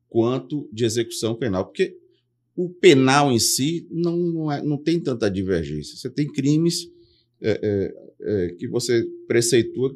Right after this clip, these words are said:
de oito, quatro anos, mas se essa pessoa ficasse quatro anos efetivamente presa pelo crime de furto, por exemplo, você estaria com rigor. O problema é essa pessoa nunca ser presa, porque você não pode implementar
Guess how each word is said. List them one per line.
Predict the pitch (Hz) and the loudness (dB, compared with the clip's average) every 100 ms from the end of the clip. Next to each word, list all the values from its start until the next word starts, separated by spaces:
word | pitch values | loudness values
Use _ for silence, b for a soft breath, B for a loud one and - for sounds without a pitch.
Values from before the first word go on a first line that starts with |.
| - | -10
de | - 104 101 90 - _ _ - | -12 -4 -2 -4 -8 _ _ 4
oito, | 117 117 - | 4 4 0
quatro | - 110 110 - | 2 4 4 4
anos, | 98 135 | 4 4
mas | 175 | 2
se | - | 2
essa | - 196 | 2 2
pessoa | 175 131 135 | 2 4 2
ficasse | 120 127 - | 2 0 2
quatro | - 160 165 127 | 2 2 6 6
anos | 117 110 | 6 6
efetivamente | 170 139 120 110 110 - | 4 2 4 4 4 4
presa | 117 139 127 | 8 12 10
pelo | 92 107 98 | 8 -2 -2
crime | 113 113 | 0 2
de | 92 | 2
furto, | 87 127 127 - | 0 0 0 0
por | 85 | 2
exemplo, | 82 151 151 - _ _ _ _ _ _ _ _ | 4 2 0 -10 _ _ _ _ _ _ _ _
você | - - | 2 4
estaria | 220 160 110 117 170 247 - _ _ | 6 8 8 10 8 6 -6 _ _
com | 180 185 | 8 10
rigor. | - 156 175 - - - _ _ _ _ | 10 8 8 2 -12 -20 _ _ _ _
O | 139 | 0
problema | 143 175 185 247 | 6 8 8 6
é | |
essa | 247 | 6
pessoa | 233 226 226 | 6 6 6
nunca | 214 233 320 | 6 6 6
ser | - 349 | 4 6
presa, | 208 196 175 | 12 12 12
porque | - - 147 156 | 6 2 2 2
você | 139 143 | 2 4
não | 170 | 4
pode | 147 123 127 123 120 b b b _ | 4 4 4 2 -6 b b b _
implementar | 135 135 143 151 147 98 120 104 104 | 4 8 10 10 10 8 6 6 6